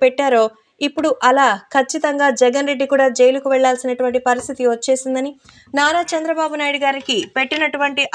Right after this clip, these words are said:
ఆ ఇబ్బందులు ఇప్పుడు జగన్మోహన్ రెడ్డి ఎదుర్కోక తప్పదు అంటూ వార్తలు వినిపిస్తోంది. ప్రస్తుతం దీనికి సంబంధించిన విషయాలైతే సోషల్ మీడియాలో ఎంతో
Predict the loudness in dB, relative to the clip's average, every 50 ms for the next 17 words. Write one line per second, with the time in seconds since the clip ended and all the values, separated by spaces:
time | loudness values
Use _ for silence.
0 | 0 0 0 -2 -4 -6 -6 -4 -2 -2 -2 -4 -4 -6 _ _ -20 _ _ -2
1 | -2 -2 0 -4 -4 -2 0 0 2 2 2 0 2 0 0 0 -2 -6 -6 -6
2 | -4 -2 -2 -2 -2 -2 -4 -4 -4 -6 -4 -4 -8 -2 -2 -2 -2 -2 -4 -6
3 | -4 -4 -4 -4 -2 -4 -2 0 0 0 0 -2 -4 -6 -4 -4 -4 -6 -6 -8
4 | -10 -10 -10 -10 -10 -10 -10 -12 _ _ _ _ _ _ _ _ -14 -14 -12 -12
5 | -10 -10 -10 -10 -10 -12 -12 -8 -10 -4 -4 -2 -2 -2 -4 -6 -4 -6 -4 -4
6 | -4 -4 -4 -2 0 0 2 2 0 0 2 0 0 2 0 -2 0 0 -2 0
7 | 0 2 2 2 2 2 0 0 -2 -2 -2 -4